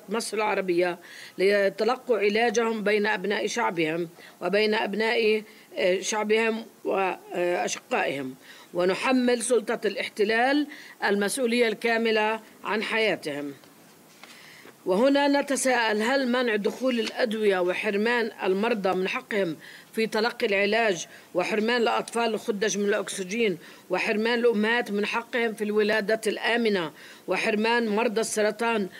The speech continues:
من حقهم في تلقي أدويتهم وعلاجهم وحرمان مرضى غسيل الكلى من حقهم في تنقية السموم من أجسادهم،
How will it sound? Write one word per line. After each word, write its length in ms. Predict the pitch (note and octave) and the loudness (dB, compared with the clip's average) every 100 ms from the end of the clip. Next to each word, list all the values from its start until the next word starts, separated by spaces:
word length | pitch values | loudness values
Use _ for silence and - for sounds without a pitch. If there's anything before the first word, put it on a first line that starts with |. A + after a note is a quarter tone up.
| - - | -18 -10
من 180 | F#3+ G3+ | -2 0
حقهم 520 | F#3+ A3 B3 B3+ A#3 | 2 0 2 0 0
في 160 | G#3 G#3+ | 0 -2
تلقي 600 | G#3+ G#3+ A#3+ - A3+ G#3+ | 0 0 -2 0 2 2
أدويتهم 580 | G3 G3 A3+ - A3+ G3+ | 2 2 2 2 -2 0
وعلاجهم 640 | F#3 G#3 A#3 G3 G3 D#3+ - - - F3 | 0 0 0 0 0 -2 -6 -20 -10 -4
وحرمان 540 | F3 A3 G#3+ A#3+ A#3 | -2 0 2 0 2
مرضى 300 | G#3+ A#3 G#3+ | 2 0 0
غسيل 300 | A3 A3 A3+ | 0 0 -4
الكلى 320 | G3+ C4 A3+ | -4 -2 0
من 140 | G#3+ G3+ | -2 -4
حقهم 500 | A#3+ - A#3+ G3+ F#3 - - - | -6 -2 0 0 -4 -12 -20 -8
في 120 | G#3 | -4
تنقية 440 | G#3+ A3+ B3 A3+ A3 | -2 -2 0 0 0
السموم 400 | G3+ A3 A3+ A#3 | -4 -2 0 2
من 200 | A3+ A3 | 2 0
أجسادهم، 680 | A3 E3+ A3+ A#3 F#3+ F3 | -2 -2 0 0 -2 -4